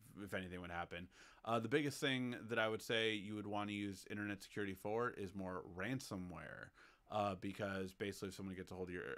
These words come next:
uh, computer, they can hold it ransom, at ransom, and basically you can't do anything with it, um, unless you pay them.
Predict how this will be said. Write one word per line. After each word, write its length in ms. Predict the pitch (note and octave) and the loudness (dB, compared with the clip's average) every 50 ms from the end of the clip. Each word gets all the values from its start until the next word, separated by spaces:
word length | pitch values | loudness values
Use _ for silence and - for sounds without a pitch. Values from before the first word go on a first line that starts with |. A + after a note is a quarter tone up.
| - - | -2 -2
uh, 280 | F#2+ G2 F#2+ E2+ D2+ - - - - C#2+ E2 E2+ | 0 0 2 0 0 -2 -4 -8 -12 -14 -14 -10
computer, 480 | - - G#2 F#2+ A#2 C3 C3 C3 B2 A#2+ | -4 -2 0 2 4 4 4 4 4 4
they 120 | A2 G#2 | 4 2
can 240 | F#2+ G2+ F#2+ F#2+ F#2 | 2 0 0 -2 -2
hold 300 | F2 E2+ - A2+ B2+ B2+ | -4 -2 0 0 2 2
it 80 | C3+ - | 0 0
ransom, 760 | G2+ G#2+ A2+ A#2+ A#2+ A2+ - - - - G2 F#2 F2+ F#2 F#2 - - - - _ _ - | 0 0 2 2 0 0 -4 -6 -4 -4 -2 -2 -2 -4 -8 -10 -14 -20 -20 _ _ 0
at 160 | - G#2+ F#2+ | 2 2 4
ransom, 640 | F#2+ G2+ G#2 G#2+ G#2+ G#2 - A2 G2 F#2+ F#2 F#2 - - | 4 2 2 2 0 0 -2 -2 -2 0 0 -2 -2 -2
and 340 | F#2+ F#2 F2+ F#2 F2+ F2 | -2 -4 -4 -4 -4 -2
basically 280 | E2+ F#2 F#2+ F#2+ - G2 | -2 -2 0 0 0 -2
you 60 | F#2+ | -2
can't 260 | F#2 - G2+ F#2+ F#2 | -2 -2 -4 -4 -4
do 160 | E2+ F#2 G2+ A2 | -2 -2 -2 0
anything 340 | G2+ F#2+ F2 - F2 F2+ | 0 -2 -2 -4 -6 -6
with 180 | E2+ D#2+ E2 - | -6 -8 -6 -6
it, 260 | D2+ C#2+ - - - - - - - - _ _ - | -6 -6 -8 -8 -14 -20 -20 -20 -20 -20 _ _ -4
um, 680 | - G2 F#2+ F#2+ F#2 F2+ F2+ F2 F2+ F2+ F2+ E2 - - | 0 2 2 4 2 2 0 -2 -4 -4 -4 -6 -4 -2
unless 440 | - G2+ G2 F#2+ F2+ F2+ F2+ - - | 0 0 0 0 0 -2 -4 -4 -6
you 100 | - F2 | -8 -8
pay 260 | - - A#2+ A2+ A2 | -4 -2 0 0 0
them. 340 | F#2+ F2+ E2+ C#2+ B1+ B1+ - | 0 -2 -4 -6 -8 -10 -12